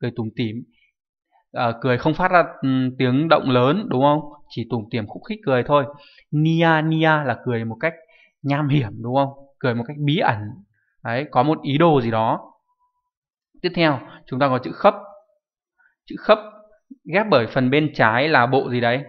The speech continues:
Bộ, phần bên trái là bộ thủy, là nước. Và phần bên phải là chữ lập, là đứng, đúng nhỉ?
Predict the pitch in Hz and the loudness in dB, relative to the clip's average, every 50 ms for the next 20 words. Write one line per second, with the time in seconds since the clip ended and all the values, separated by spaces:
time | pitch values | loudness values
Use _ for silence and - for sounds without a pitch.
0 | - - - 139 139 196 - - - - 127 127 135 135 - 127 120 127 139 139 | -16 -12 -10 -10 -10 -10 -12 -16 -8 -4 -2 -2 -2 0 0 0 0 0 -2 -2
1 | - - - 143 123 101 104 107 107 110 113 131 151 160 175 185 - - - - | -4 -4 -2 -2 -2 -2 -4 -8 -8 -6 -2 0 2 2 2 0 -2 -12 -20 -20
2 | - - - - 123 - 131 131 135 151 151 151 - 123 110 110 113 113 117 117 | -20 -10 -6 -6 -4 -2 -2 0 0 0 0 2 0 0 0 0 -6 -6 -6 -8
3 | - _ _ _ - - - 185 180 175 151 127 - - - 135 120 127 131 127 | -10 _ _ _ -12 -10 -6 -2 4 4 4 4 4 -4 -6 -6 -2 0 0 0
4 | 127 151 160 165 175 196 190 | 0 0 -2 -2 -4 -2 -2